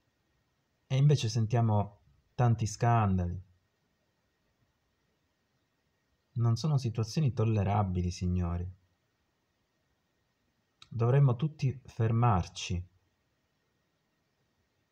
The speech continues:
e, dicendo no, chiudere ogni rubinetto che alimenta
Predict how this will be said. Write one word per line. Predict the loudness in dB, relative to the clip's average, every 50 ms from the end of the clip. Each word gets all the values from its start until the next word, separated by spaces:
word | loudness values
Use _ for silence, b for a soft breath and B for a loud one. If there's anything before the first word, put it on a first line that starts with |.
| _ _ _ _ _ _ _ _ _ _ _ _ _ _ _ -20 -20 _ _
e, | -4 -2 0 0 2 2 2 0 0 -2 -2 -2 -2 -2 -4 -4 -6 -10 -20 _ _ _ _ _ _ _ _ _ _ _ _ _ _ _ _
dicendo | -10 -6 -4 -2 2 4 6 6 6 6 6
no, | 4 4 4 2 2 0 -2 -4 -8 -20 _ _ _ _ _ _ _ _ _ _ _ _ _ _ _ _ _ _ _ _ _ _ _ _ _ _ _ _ _ _ -20 _ _ _ _ _ _ _ _ _ _ _ _ _ _ _ _ _ _
chiudere | 0 2 4 6 6 6 6 4 2 0 -4 _ _ _ _ _ _ 2
ogni | 4 6 8 8 8 6 6
rubinetto | 4 2 2 2 2 2 2 2 0 0 -4 -6 -8 -4 -4 -4 -4 -8 _ _ _ _ _ _ _ _ _ _ _ _ _ _ _ _ _
che | -2 0 2 2 2 2 0 -4 -4
alimenta | -2 0 2 2 2 4 4 4 4 4 4 2 2 2 2 -2 -6 _